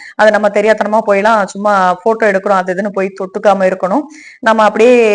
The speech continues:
பொன்னுத்தம்மன் கோயிலுக்கு அப்படியே போயிட்டு இருக்கோம். இதுவும் பாத்தீங்கன்னா ஒரு குறுகிய தார் சாலை, மண் சாலை எல்லாம் சார்ந்து வரும். நிறைய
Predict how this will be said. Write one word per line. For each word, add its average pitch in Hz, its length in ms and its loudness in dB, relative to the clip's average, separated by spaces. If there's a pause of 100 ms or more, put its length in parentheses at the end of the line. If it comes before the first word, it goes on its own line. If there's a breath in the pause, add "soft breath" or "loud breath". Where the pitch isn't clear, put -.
பொன்னுத்தம்மன் 220 560 -4
கோயிலுக்கு 196 460 -2 (320)
அப்படியே 208 320 0
போயிட்டு 202 320 -2
இருக்கோம். 202 260 0 (320 loud breath)
இதுவும் 339 380 2
பாத்தீங்கன்னா 233 380 2
ஒரு 220 200 0
குறுகிய 233 540 0
தார் 190 280 0
சாலை, 196 260 2
மண் 202 200 -6
சாலை 196 320 0
எல்லாம் 190 360 -2
சார்ந்து 190 440 0
வரும். 185 260 0
நிறைய 240 280 0